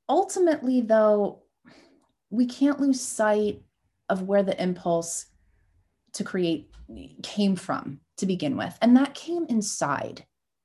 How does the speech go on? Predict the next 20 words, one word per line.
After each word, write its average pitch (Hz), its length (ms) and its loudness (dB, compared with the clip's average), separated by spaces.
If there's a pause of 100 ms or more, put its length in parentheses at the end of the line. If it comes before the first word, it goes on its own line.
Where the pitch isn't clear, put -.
(440)
from 208 200 -2
your 175 240 -4 (140)
gut, - 280 0 (260)
your 180 160 -4
soul. 185 1040 -4 (680)
Something 269 580 0
inside 196 600 0
you 196 120 -4
said, 175 680 0 (540)
"I 196 200 2
need 277 260 8
to 392 120 -4
get 202 520 -2
this, 170 960 -6 (340)
whatever 175 520 -2
it 170 140 -4
is, 147 500 -6 (460)
out 214 240 4
onto 202 300 -2
paper." - 880 -4